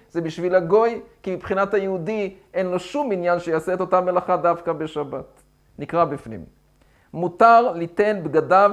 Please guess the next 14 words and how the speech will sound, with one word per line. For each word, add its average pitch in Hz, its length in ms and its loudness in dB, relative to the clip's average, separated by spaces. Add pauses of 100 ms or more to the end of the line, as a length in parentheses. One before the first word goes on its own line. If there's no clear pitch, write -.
לכובס 170 580 -4
אינו 156 260 0
יהודי 151 500 -2
ואורות 160 640 0
לעבדן. 139 840 0 (840)
לתת 185 380 -4
אור 254 580 4 (220)
לגוי 190 920 0
שהוא 226 600 -4 (180)
מומחה 165 600 -2
בעיבוד 202 440 -4
אורות. 175 460 0 (840)
סמוך 226 340 4
לחשיכה. 240 680 4